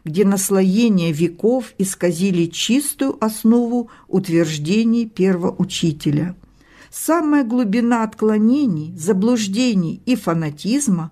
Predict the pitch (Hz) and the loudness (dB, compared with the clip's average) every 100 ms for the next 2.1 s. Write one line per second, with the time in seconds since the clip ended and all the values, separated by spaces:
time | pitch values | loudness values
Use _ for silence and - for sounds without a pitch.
0 | - - 202 220 269 214 196 180 175 185 | -8 -4 -4 -2 -2 -2 0 -2 0 0
1 | 190 190 165 143 165 277 302 - 160 - | 0 -2 -2 -2 0 0 -2 -8 -8 -8
2 | - | -18